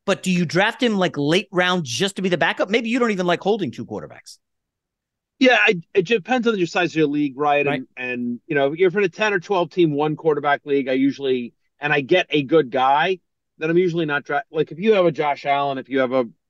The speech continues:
Speaker 2: you know, Lamar Jackson or Herbert, somebody that, you know,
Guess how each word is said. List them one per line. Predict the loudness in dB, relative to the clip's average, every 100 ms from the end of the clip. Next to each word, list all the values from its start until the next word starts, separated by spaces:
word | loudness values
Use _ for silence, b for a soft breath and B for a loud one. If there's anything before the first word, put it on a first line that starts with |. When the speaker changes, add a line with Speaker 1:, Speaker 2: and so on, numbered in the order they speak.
| _
Speaker 2:
you | 0 2
know, | 4
Lamar | 4 4 4
Jackson | 4 2 2 0 -6
or |
Herbert, | -2 2 2 4 2 -2 _ _ _
somebody | -6 2 4
that, | 4 0
you | -2
know, | 0 2 0